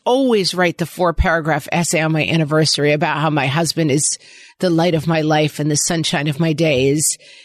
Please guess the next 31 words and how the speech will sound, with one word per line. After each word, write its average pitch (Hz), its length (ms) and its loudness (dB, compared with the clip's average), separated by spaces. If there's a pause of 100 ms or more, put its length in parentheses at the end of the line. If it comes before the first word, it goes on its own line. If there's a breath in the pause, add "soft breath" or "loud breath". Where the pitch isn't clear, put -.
(120 loud breath)
Even 202 260 -2
though 156 120 2
last 160 320 0
night, 165 220 -2
like, 156 140 -4
we 175 60 2
had 165 100 0
a - 20 -2
huge 160 300 -4
fight 143 180 -2
over, 147 300 0 (160)
you 175 100 -4
know, 127 300 -4
him 151 320 0
loading 160 360 0
the 147 100 -2
dishwasher 151 600 -2
wrong, 135 320 -2
whatever 160 460 0
it 139 100 0
is. 127 340 -2 (420 loud breath)
I 214 80 -2
think 233 200 -2
the 202 80 0
toxicness 185 960 -2
of 151 140 -4
the 165 80 -2
positivity 156 640 -4
comes 156 460 -4
from 156 320 0
the 135 260 2